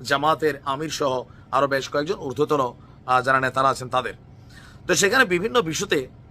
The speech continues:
বাংলাদেশের ইস্যুতে কথা হয়েছে। Even আগামী দিনে রাষ্ট্র ক্ষমতায় জামাত একটা স্টেক হোল্ডার হিসেবে কাজ করবে, এটা মোটামুটি সবাই এখন আমরা বুঝতে পারছি। তো সেই দিক বিবেচনা করে বিএনপির সাথেও তাদের একটা প্রোগ্রাম ছিল, ওটাও তারা করছে।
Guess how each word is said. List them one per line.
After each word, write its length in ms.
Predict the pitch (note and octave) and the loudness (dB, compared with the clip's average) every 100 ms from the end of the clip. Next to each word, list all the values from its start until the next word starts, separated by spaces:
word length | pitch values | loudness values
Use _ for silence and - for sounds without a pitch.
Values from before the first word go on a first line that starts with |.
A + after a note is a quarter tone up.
| - | -4
বাংলাদেশের 640 | C#3 C#3 D3 D3+ F3 D#3 C#3+ | 0 0 0 -4 -4 -6 -8
ইস্যুতে 280 | C3 D3+ E3 | -8 -8 -6
কথা 200 | B2+ C#3+ | -2 0
হয়েছে। 380 | C3+ C#3+ F3 A3 - - C3+ | 0 -2 -4 -6 -16 -16 -6
Even 160 | D#3 | 0
আগামী 260 | D3 C#3+ D3+ | 0 0 -2
দিনে 120 | D#3+ | 0
রাষ্ট্র 280 | C#3+ C3+ C#3 | 0 -2 -4
ক্ষমতায় 420 | C3+ E3 D3 A#2+ - - - A#2+ | -4 2 2 0 -6 -20 -20 -10
জামাত 380 | A2+ D3 F3 F#3 | 0 2 2 -2
একটা 180 | D#3 D3+ | -4 -6
স্টেক 340 | - D#3+ F3 | -4 -4 -2
হোল্ডার 220 | F3 D#3+ | -4 -4
হিসেবে 220 | D3 D3+ | -2 -2
কাজ 260 | D3+ C3 - | 0 -2 -2
করবে, 320 | D3 C3+ C3 - - - | -4 -2 -4 -6 -18 -10
এটা 120 | F3+ F3 | 0 2
মোটামুটি 320 | D#3+ D#3 D#3+ | 2 0 0
সবাই 300 | - C#3 C#3+ | 0 2 2
এখন 160 | C3+ | 2
আমরা 240 | C#3+ D#3+ A3 - - - | -2 2 2 0 -20 -4
বুঝতে 240 | D3+ - | -4 0
পারছি। 360 | D#3 A#2+ - A2 - - - - | 0 0 -4 -10 -16 -20 -20 -10
তো 60 | D3 | -4
সেই 340 | - F#3 A3 | 2 2 2
দিক 200 | A#3+ A#3+ | 0 -2
বিবেচনা 380 | F#3 F3+ D#3+ F3 | -2 0 2 2
করে 260 | D#3 A#2+ F2 - - - - - - - - | 2 0 -4 -16 -20 -20 -20 -20 -20 -20 -4
বিএনপির 360 | C#3+ D#3+ D#3+ | 0 0 0
সাথেও 260 | F#3+ G3 F#3+ | -2 -2 0
তাদের 220 | F3 D3+ | 0 0
একটা 140 | D3+ D#3+ | 0 -2
প্রোগ্রাম 360 | D3 B2+ C#3+ | -4 -2 -2
ছিল, 200 | C#3+ E3 - - - - - - | -2 -8 -8 -14 -20 -20 -20 -8
ওটাও 180 | - D#3 | -2 0
তারা 180 | F#3 F3 | 4 4
করছে। 360 | D#3 C#3 - | 2 -2 -6